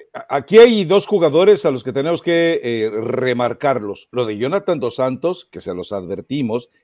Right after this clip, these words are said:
era una mentira absoluta, eh, como refuerzo, ya entendemos, ya lo sabe usted, no es una decisión ni de Baños ni de Solari.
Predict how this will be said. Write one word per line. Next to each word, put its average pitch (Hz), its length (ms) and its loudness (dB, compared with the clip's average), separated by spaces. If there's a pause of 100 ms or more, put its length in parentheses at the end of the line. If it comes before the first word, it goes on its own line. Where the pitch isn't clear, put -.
era 139 160 4
una 151 180 -2
mentira 131 600 -2
absoluta, 131 920 -2 (300)
eh, 107 580 -2 (100)
como 120 240 0
refuerzo, 139 560 0
ya 147 140 4
entendemos, 143 580 0
ya 107 120 0
lo 113 100 -4
sabe 117 240 -4
usted, 131 380 -2 (160)
no 147 240 6
es 160 160 4
una 160 180 4
decisión 143 540 -2
ni 147 120 0
de 123 120 2
Baños 233 580 4
ni 127 200 -4
de 110 200 -4
Solari. 123 540 0